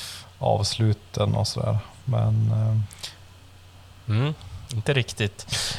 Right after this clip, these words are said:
Speaker 2: I förra avsnittet pratade vi en del om A S M och hans prestation. Johan, vad var din känsla av, eh, hans f-, ja, men den, eh,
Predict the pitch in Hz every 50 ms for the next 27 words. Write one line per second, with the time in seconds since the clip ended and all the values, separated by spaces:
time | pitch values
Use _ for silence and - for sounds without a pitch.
0 | - - - - - - - 131 - - 156 156 180 175 160 143 - - 147 135
1 | - 139 - - - 147 131 - - 180 160 131 123 113 107 107 107 104 104 101
2 | 104 101 101 - - 107 101 101 - - 127 110 104 98 92 92 98 101 110 107
3 | 107 - - - - - - - 117 110 - - 123 - 117 113 110 117 123 131
4 | 127 127 123 120 123 127 127 123 135 135 156 151 135 123 117 - - 120 104 104
5 | 104 - - 113 98 95 - - 104 101 101 101 92 95 85 62 80 71 76 -
6 | 104 110 117 113 107 104 - - - - - - - - - - - - - -
7 | - 151 135 123 117 117 113 110 76 - - 117 143 143 - - -